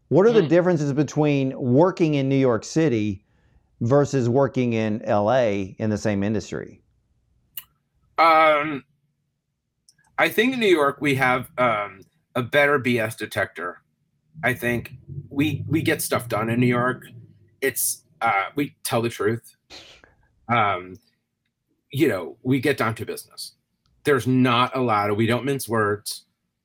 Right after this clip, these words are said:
Speaker 2: Um, in L A, it is a very, um, it, you know, it's, it's, it's a company town,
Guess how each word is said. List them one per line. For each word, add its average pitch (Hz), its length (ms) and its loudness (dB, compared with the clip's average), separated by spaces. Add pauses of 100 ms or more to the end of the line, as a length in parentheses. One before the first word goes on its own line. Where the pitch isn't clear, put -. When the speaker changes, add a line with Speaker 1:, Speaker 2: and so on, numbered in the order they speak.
(340)
Speaker 2:
Um, 98 480 -4 (680)
in 170 160 2
L 160 260 2
A, 127 280 2
it 127 200 0
is 113 140 -2
a 117 80 -2
very, 123 800 2
um, 110 640 0 (200)
it, 139 160 -2
you 151 140 -2
know, 113 160 0
it's, 117 200 -6
it's, 131 220 -2
it's 139 260 -4
a 131 60 -2
company 127 380 -4
town, - 260 -10